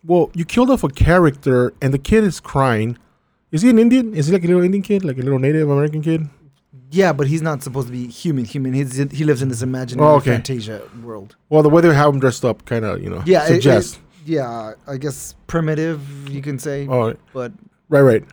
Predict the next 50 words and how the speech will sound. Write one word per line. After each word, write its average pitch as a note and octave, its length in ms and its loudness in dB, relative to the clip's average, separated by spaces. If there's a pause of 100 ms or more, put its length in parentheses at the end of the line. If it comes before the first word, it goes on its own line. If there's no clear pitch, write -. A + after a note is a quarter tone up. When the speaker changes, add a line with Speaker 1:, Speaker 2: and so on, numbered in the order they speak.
(360)
Speaker 1:
So, F#3 360 6
um, C#3 500 4 (1000)
they, D#3 340 4
he D3+ 300 0
has F#3 220 4
his G3+ 160 2
horse. A#2 300 4
He's C3 160 -4
fucking G#3 400 -2
crying B2 360 0
his A2+ 120 -2
eyes F#2+ 240 -4
out F2+ 220 -8 (500)
because C#3 260 0
the C3+ 80 2
horse C#3+ 200 4
is C3+ 100 -2
fucking C3+ 300 -2
sinking. G#2+ 540 -4 (440)
And D#3 100 2
I'm F#3+ 100 2
thinking, D#3 420 0
"I F3+ 100 0
feel G3 180 2
nothing F3+ 320 2
for D3+ 140 -2
this C#3 180 0
fucking C#3+ 300 -4
horse." F3 420 2
<laughs> - 1200 -4
I F3+ 120 4
don't A3+ 160 6
give G3+ 120 6
a F3+ 80 4
fuck G#3+ 320 0
about E3+ 200 4
this D#3 120 2
horse, F3+ 280 4
and F#3 120 4
I G#3+ 60 6
don't A#3+ 140 6
understand G3+ 420 6
why F3+ 180 6
he A#3 280 6
gives G3 200 6
a C#3 60 4
fuck C3 180 0
about A2 200 4
the G2 80 -2
horse. G2 320 0